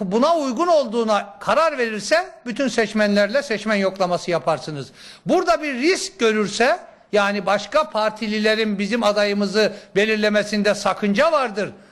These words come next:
riskini görürse o riski tespit edecek olan parti meclisidir. O zaman ön seçim, aday yoklaması ya da merkez yoklaması yöntemlerine karar verebilir. Burada anlatıldığı gibi tedirgin olacak hiçbir durum yoktur. Tam tersine tüzük çok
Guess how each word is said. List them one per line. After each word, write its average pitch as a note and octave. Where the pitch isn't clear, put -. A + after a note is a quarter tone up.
riskini A3
görürse B3+
o C4
riski G#3+
tespit G#3+
edecek F#3+
olan F3+
parti A3+
meclisidir. F3
O B3
zaman G3+
ön A#3+
seçim, G3
aday G3+
yoklaması D#3+
ya F3+
da F3+
merkez G3+
yoklaması E3+
yöntemlerine A3
karar D#3
verebilir. D#3
Burada B3
anlatıldığı A3+
gibi G#3
tedirgin G#3
olacak G3
hiçbir G3+
durum F3
yoktur. F3+
Tam D#4
tersine G#3
tüzük D#4
çok E4